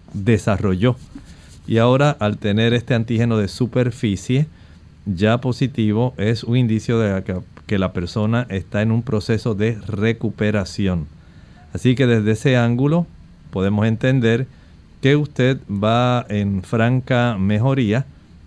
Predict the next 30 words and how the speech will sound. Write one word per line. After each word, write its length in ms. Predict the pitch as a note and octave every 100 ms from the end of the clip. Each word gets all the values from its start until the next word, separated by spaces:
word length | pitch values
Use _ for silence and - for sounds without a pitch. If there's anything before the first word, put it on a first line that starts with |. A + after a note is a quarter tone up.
| - -
y 200 | D3+ F3+
sería 640 | E3+ C#3+ C#3+ D#3 D3+ D3
adecuado, 800 | - A#2+ C#3+ C#3+ A#2 A#2 D3+ D#3
si 300 | - - G2+
más 320 | F#2+ G2+ G#2+
adelante, 560 | B2+ B2 A#2+ A2 G#2+ A#2+
no 80 | G2+
olvide 320 | F#2 G#2+ A2+
llevarle 500 | G#2+ F#2+ G#2 A2+ G#2
esto 200 | F#2 A2
al 120 | G#2
médico, 540 | G#2+ G2 F2 G2 D3+ - - - - - -
pero 140 | G2+
sería 320 | A2+ G#2 A#2
más 180 | A2+ G#2+
adecuado 640 | A#2 A#2+ - A2 G#2+ A#2
si 200 | A2 F#2
más 280 | F2 F#2 F2+
adelante 640 | G#2 A2+ A2+ G2 F#2 C#3+ C#3 - - - -
usted 360 | F2+ - A2
puede 480 | A2 A#2 A#2+ B2 A#2
repetirlo, 880 | A2 G#2+ A2+ G2 C3 B2 B2 C#3+ F3 - -
digamos, 920 | F#2+ G2 G#2+ A#2 B2 B2+ A#2+ - - -
eh, 400 | G2+ G2+ G2+ F#2+
en 80 | G2
un 160 | G#2+ A2
lapso 300 | A2+ A2+ A2
de 80 |
algunos 280 | F#2+ G#2 A2+
meses, 540 | B2+ G2+ F#2 D3+ C#3